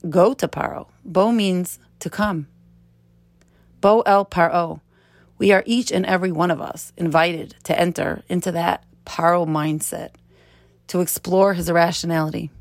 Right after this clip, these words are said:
Last week, one of my students said, "When we started learning, I thought we were talking about him. But now I think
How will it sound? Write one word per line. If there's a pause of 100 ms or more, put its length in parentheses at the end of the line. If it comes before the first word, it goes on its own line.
(920)
Last
week, (720)
one
of
my
students
said, (840)
"When
we
started
learning,
I
thought
we
were
talking
about
him. (960)
But
now
I
think